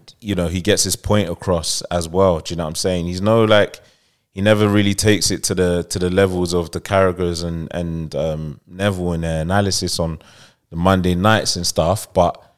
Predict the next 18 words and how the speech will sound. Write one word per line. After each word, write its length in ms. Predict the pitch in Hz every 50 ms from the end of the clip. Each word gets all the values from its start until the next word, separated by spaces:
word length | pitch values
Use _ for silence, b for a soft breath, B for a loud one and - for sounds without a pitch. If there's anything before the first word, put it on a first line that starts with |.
| _ _ _
he 120 | - 98
still 340 | 92 - - - 117 117 113
has 340 | 104 107 104 98 90 - - -
something 420 | - - - 101 92 90 - 92 87
to, 160 | - - -
he 100 | - 92
still 280 | 90 - - 117 110 107
has 160 | 104 101 95
a 20 |
footballing 580 | 90 - - 104 - - 95 90 87 87 87 82
opinion. 460 | 80 - - 95 90 87 80 73 82 - _ _ _ _ _ _ _ _
And 120 | - 90 90
I 40 | 90
like 300 | 92 98 98 92 - -
that 80 | 87
he's 120 | 85 85 82
bringing, 540 | - - 92 90 90 87 82 82 82 80 -
um, 580 | - 80 82 80 80 78 78 78 76 78 85